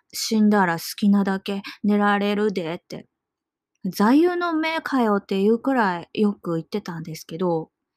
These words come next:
話は戻りますが、その暗示的なリムジンたちの会話もね、人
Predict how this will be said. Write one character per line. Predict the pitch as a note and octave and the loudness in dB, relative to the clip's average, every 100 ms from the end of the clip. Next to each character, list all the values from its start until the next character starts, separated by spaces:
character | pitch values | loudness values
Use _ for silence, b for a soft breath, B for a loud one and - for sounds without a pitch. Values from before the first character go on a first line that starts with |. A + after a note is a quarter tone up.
| b b b | b b b
話 | F#3 - B3 D4 - | -6 2 4 4 0
は | D#4+ B3+ F#3+ F3+ - | 0 2 2 -2 -2
戻 | G#3 G#3 G#3+ | 0 2 0
り | G#3+ | 0
ま | G#3 G#3+ | -2 -2
す | F#3+ | -6
が、 | F3 | -8
そ | E3 G3 | -6 -4
の | F#3 - | -4 0
暗 | A#3 A#3 | 4 4
示 | A#3 A3+ | 2 -4
的 | A3 A3 | -6 -4
な | A3 G#3+ G#3 B B | -2 0 -2 B B
リ | A3+ A#3 | 2 2
ム | G#3+ | 2
ジ | F#3+ F3+ | 0 -4
ン | F3 | -8
た | F3 | -10
ち | - E3 | -10 -10
の | D#3+ D3+ D3 | -8 -8 -8
会 | - F#3+ F#3+ | -6 -4 -2
話 | F#3 | 0
も | F#3 F3+ | 0 -2
ね、 | G3 C4 B B B B B | -2 -4 B B B B B
人 | F#3+ - | -10 -4